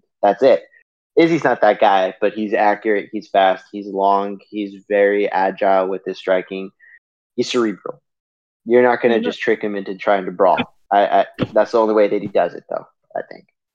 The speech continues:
Speaker 2: Maybe, maybe Sean learned some, learned some stuff while he was, uh, with Alex,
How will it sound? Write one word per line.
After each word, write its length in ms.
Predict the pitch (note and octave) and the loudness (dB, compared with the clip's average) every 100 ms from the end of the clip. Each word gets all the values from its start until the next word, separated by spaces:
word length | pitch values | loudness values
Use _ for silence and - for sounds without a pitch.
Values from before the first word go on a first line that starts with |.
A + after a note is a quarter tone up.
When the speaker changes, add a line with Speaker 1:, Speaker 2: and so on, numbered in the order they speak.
| _ _ _ - | _ _ _ -6
Speaker 2:
Maybe, 320 | F#3 D#3 C3+ C#3 D3+ | -4 0 -2 -2 -2
maybe 240 | E3+ C3+ | -2 -2
Sean 320 | - D3 C3 | -4 -2 -2
learned 260 | B2+ B2 A2+ | -4 -8 -10
some, 200 | B2 A#2 - | -18 -20 -8
learned 280 | C#3 B2+ - | -4 -4 -8
some 180 | B2+ A#2+ | -18 -18
stuff 340 | - B2+ - | -10 -10 -8
while 160 | B2 A#2+ | -8 -8
he 100 | A2+ | -8
was, 320 | A#2 A2+ B2+ | -12 -14 -10
uh, 100 | A#2+ | -8
with 200 | A2+ A#2 | -8 -8
Alex, 580 | A#2+ C3 A#2+ - - - | -8 -8 -10 -16 -20 -20